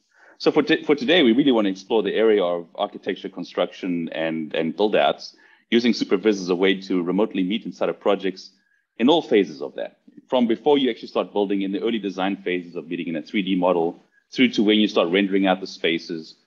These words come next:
to when you start doing scans of the construction, to when it's finally done and presenting it, and just this whole ecosystem,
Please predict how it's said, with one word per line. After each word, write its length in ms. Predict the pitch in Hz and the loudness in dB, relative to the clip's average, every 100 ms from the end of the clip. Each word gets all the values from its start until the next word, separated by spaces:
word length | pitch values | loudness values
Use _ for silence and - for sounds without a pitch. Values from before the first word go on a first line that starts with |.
| _ | _
to 80 | - | 0
when 100 | 113 | 2
you 60 | 107 | 2
start 340 | - 104 95 | 2 0 0
doing 220 | 101 101 | 0 2
scans 500 | 98 - 98 98 95 | 0 0 0 2 0
of 120 | 95 - | -4 -6
the 60 | |
construction, 680 | - 95 - 92 - 92 87 | -8 -8 -2 -2 -2 -4 -4
to 120 | - | -2
when 120 | 92 92 | 0 0
it's 140 | 92 | -2
finally 340 | 98 95 92 | -2 0 0
done 320 | 87 87 85 85 | -2 -4 -4 -4
and 140 | 80 | -6
presenting 460 | 80 80 80 - 80 | -6 -6 -6 -6 -8
it, 200 | - _ _ _ - | -8 _ _ _ -6
and 100 | 131 | -4
just 140 | 139 | 0
this 140 | 139 - | -2 0
whole 340 | 117 139 131 | 4 4 4
ecosystem, 680 | 107 - 95 101 - 78 | 2 0 0 -2 -4 -8